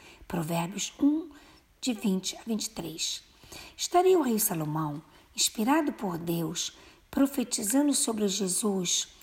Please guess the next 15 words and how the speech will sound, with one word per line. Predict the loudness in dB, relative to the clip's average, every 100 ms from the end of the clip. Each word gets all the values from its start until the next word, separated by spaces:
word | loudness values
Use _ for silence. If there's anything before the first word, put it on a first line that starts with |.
| -20 -20 -20 2
quando | 4 4 2 0
disse | 0 2 2 4 2 0 -4 -8 -14 -20 -20 -10
que | -4 -2 -2 6
ele | 8 8 8 4
era | 4 2
a |
sabedoria | 0 0 -2 -2 0 2 2 0 -4
que | -4 0
derramaria | 2 2 0 0 0 2 2 0
o |
Santo | -2 -2 -2 -4
Espírito? | -2 2 2 2 -2 -16 -18 _ _ _ -18 -4
Se | 2 2
é | 2
assim, | 0 2 2 2